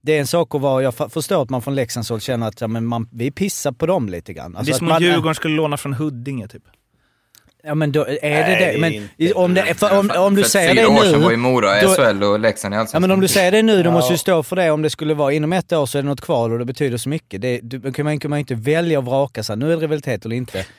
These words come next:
Speaker 2: Men
Speaker 1: Alltså
Speaker 2: en helt avgörande grej är ju att det är åt det här hållet. Och här, jag gillar inte när man så här sätter sig på andra supportrar, eh, och förklarar för dem hur man ska känna och tänka och hej och hå.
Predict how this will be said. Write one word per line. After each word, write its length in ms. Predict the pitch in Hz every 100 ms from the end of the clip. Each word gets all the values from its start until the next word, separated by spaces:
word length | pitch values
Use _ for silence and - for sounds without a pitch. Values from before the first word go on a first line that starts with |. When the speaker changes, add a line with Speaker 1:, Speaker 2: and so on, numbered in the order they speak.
| _
Speaker 2:
Men 140 | - 165
Speaker 1:
Alltså 180 | 175 151
Speaker 2:
en 100 | 175
helt 160 | 165
avgörande 340 | 175 156 165 156
grej 280 | 175 185
är 120 | 156 147
ju 60 |
att 180 | 139 135
det 100 | 147
är 220 | 135 135
åt 120 | 131 -
det 60 |
här 200 | 123 139
hållet. 520 | 135 170 127 98 - -
Och 320 | 165 180 - -
här, 360 | 208 180 180 -
jag 200 | 165 175
gillar 220 | 190 190
inte 160 | 202 180
när 80 |
man 220 | 165 160 151
så 100 | 147
här 40 |
sätter 500 | - - 160 - 151
sig 140 | 147
på 100 | 143
andra 380 | 151 143 139 135
supportrar, 840 | - 135 - 165 135 - 127 147 180 _ _ _ _ _ _ _ 139
eh, 320 | 135 131 127
och 340 | - 127 -
förklarar 520 | - 131 139 127 123
för 140 | 123 127
dem 320 | 127 123 123
hur 240 | 120 123
man 240 | 120 120 117
ska 180 | - 113
känna 440 | 135 120 120 117
och 160 | 120 117
tänka 520 | 127 113 - 120 117
och 200 | 113 113
hej 180 | 120 113
och 80 | 110
hå. 220 | 120